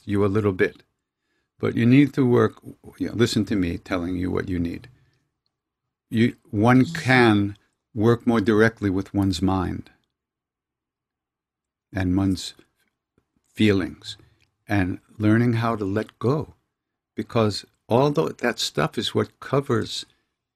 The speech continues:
the jewel that lives in your heart as who you are, your soul.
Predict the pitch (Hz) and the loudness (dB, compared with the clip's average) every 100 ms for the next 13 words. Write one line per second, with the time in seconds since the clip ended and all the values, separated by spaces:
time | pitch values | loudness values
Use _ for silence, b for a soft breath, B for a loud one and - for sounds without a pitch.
0 | _ 98 85 110 120 131 98 98 95 101 | _ -4 0 2 4 2 0 -2 -4 2
1 | 120 107 104 98 98 95 101 139 - - | 2 2 0 2 2 -2 -2 -4 -4 -14
2 | _ _ _ _ 101 101 - 113 110 107 | _ _ _ _ -4 -2 -2 -4 0 0
3 | 98 123 113 90 90 - 117 127 110 98 | 0 0 0 -2 -6 -4 -2 -2 -6 -14